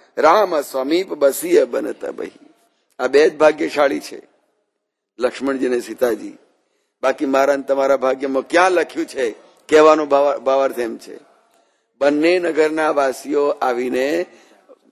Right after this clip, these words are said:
ચિત્રકૂટ પર આવ્યા છે ભગવાનને પાછા લઈ જવા માટે. ભગવાન પાછા વનમાં પોતાનું વચન પૂરું કર્યા વગર જવાના નથી. અને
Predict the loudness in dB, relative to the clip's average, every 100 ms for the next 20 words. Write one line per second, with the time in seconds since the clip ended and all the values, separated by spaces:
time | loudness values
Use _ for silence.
0 | _ _ _ -8 -6 0 0 0 -6 0
1 | 0 2 2 2 0 -6 -8 -8 -12 _
2 | _ -2 2 2 2 0 -4 -6 -4 -2
3 | 0 0 2 2 0 -6 -8 -8 -10 -14
4 | -20 _ -6 -2 2 2 0 0 -2 0
5 | -4 -4 -12 _ _ _ _ -2 -2 -2
6 | -4 -10 _ _ _ _ _ _ _ -8
7 | 2 2 2 0 2 0 0 -6 -4 0
8 | 2 2 -2 -4 -2 2 4 2 -2 -4
9 | -8 -14 -14 _ _ _ _ _ _ _
10 | _ -2 0 0 -2